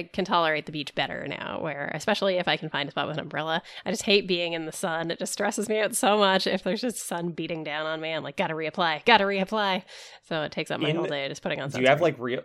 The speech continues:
Speaker 2: do you have real beaches in Vancouver? Like, I'm just picturing Seattle, and I feel like everything I know of Seattle, it's like, there are no, like, sandy beaches. It's just, like, you know, rocky crags.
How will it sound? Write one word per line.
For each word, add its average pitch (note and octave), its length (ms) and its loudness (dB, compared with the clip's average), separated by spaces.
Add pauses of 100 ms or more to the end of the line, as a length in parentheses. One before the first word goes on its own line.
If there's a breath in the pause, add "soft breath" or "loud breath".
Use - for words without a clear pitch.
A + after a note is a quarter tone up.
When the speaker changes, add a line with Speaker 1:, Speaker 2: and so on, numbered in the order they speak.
Speaker 2:
do B2 120 -4
you C3+ 60 2
have B2 100 -10
real B2 120 2
beaches - 360 -8
in A2 100 -6
Vancouver? A#2 540 -2
Like, - 160 -2
I'm A#2 100 -4
just A2 200 -2
picturing A#2 300 0
Seattle, - 460 -2
and A#2 100 -6
I A2+ 60 2
feel - 140 2
like A#2 140 4
everything - 280 0
I - 60 -4
know - 140 -2
of - 100 -4
Seattle, - 420 0
it's - 160 -8
like, - 400 -6
there A#2+ 160 0
are - 20 -2
no, G#2 200 0
like, - 200 -2
sandy - 420 -4
beaches. - 440 -4
It's - 140 -4
just, C#3+ 180 -8
like, - 260 -4
you - 80 -4
know, - 160 -2 (140)
rocky - 720 0 (380)
crags. C3 680 -4